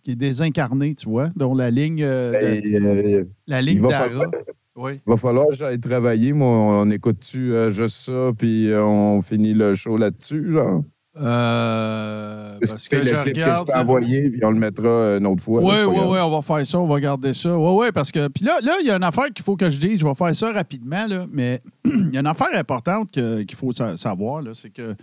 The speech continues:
Speaker 1: moi, je ferme pas nécessairement toujours, euh, toujours le stream, euh, tout de suite après que le show, il est fini. C'est parce que j'ai, j'ai, on a constaté ça la semaine dernière.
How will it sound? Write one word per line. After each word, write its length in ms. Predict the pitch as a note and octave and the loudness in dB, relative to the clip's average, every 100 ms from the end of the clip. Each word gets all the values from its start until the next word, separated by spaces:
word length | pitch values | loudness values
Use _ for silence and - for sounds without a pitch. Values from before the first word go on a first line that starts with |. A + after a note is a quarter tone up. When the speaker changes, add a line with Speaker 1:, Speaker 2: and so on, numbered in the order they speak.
| _ _ _ | _ _ _
Speaker 1:
moi, 180 | E3 D4+ | 0 2
je 120 | D#4 E3+ | 2 2
ferme 240 | F#3 D3 | 0 2
pas 180 | G#3+ B3+ | 2 2
nécessairement 680 | F#3 D3+ D3+ D#3 C3+ G3+ | 0 -2 -2 -2 0 -2
toujours, 560 | G#3+ D#3 B2+ F#3+ A3 F3 | 0 -2 -2 -4 -4 -4
euh, 280 | D3+ C#3 B2 - | -6 -6 -8 -12
toujours 340 | - D3 F#3 A#3+ | -14 -12 -10 -10
le 140 | E3 | -10
stream, 580 | A#2+ - E3 G3+ A3 F3 | -12 -10 -4 -2 -2 -2
euh, 260 | B2+ B2 A2 | -4 -4 -6
tout 60 | - | -6
de 40 | |
suite 340 | - - A3 F3+ | -4 0 0 0
après 320 | C3 E3+ F#3+ | 0 0 0
que 100 | E3+ | 0
le 120 | B2 | 0
show, 280 | D#3+ F#3 G3 | 0 0 2
il 140 | C#3+ | 0
est 40 | A2 | 0
fini. 340 | B2 A#2 G3 | -2 -2 -2
C'est 80 | F3 | -2
parce 140 | E3+ D3 | -4 -2
que 100 | D#3+ | 0
j'ai, 240 | D#3 D3+ | 2 0
j'ai, 240 | B2 C#3+ C3+ | 0 0 0
on 120 | B2+ | 0
a 80 | D3 | 0
constaté 480 | F3 D#3+ F#3+ D#3+ D#3 | 0 -2 -2 -4 -4
ça 160 | - B3 | -2 0
la 120 | D#3+ | -2
semaine 240 | E3 D#3 | -2 -4
dernière. 340 | C#3+ B2 D3+ | -2 -2 0